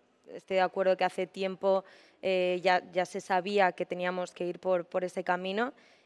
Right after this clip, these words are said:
y creo que, pues, la pandemia, como decía, ha acelerado mucho ese proceso también a todos esos consumidores que eran un poco reticentes a comprar online.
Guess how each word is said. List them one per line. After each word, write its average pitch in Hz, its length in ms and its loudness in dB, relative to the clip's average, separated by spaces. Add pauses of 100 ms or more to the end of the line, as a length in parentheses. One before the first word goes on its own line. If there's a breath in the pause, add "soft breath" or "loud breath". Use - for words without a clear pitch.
y 190 480 -8
creo 175 180 -6
que, 180 200 -4 (260)
pues, - 140 -14
la 185 80 0
pandemia, 185 580 0 (380)
como 180 160 -8
decía, 185 260 2
ha 185 40 6
acelerado 190 480 4
mucho 202 320 -8
ese 196 100 -8
proceso 196 340 -4
también 190 360 0
a 185 180 2 (600)
todos 190 200 -6
esos - 200 -10
consumidores 208 560 -2
que 208 100 0
eran 202 100 0
un 196 80 -6
poco 196 220 0
reticentes 196 760 -2
a 180 120 0
comprar 185 380 0
online. 202 520 0